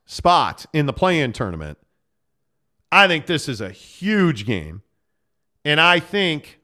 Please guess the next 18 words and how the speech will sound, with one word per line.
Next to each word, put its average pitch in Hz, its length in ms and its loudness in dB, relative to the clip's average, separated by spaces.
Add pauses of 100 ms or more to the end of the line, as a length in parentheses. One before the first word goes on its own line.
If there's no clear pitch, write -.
by 151 200 4
the 135 80 -2
way, 127 480 2 (680)
with 151 240 -2
the 165 80 -2
Mavericks 180 880 -2 (600)
hosting 175 500 -2
the 165 80 -2
Chicago 160 440 2
Bulls 151 360 2
tomorrow 175 320 0
night, 180 320 -2 (1600)
if 147 200 0
Oklahoma 180 580 0
City 160 300 -4
wins 147 320 -6
this 143 200 -4
game, 123 360 -8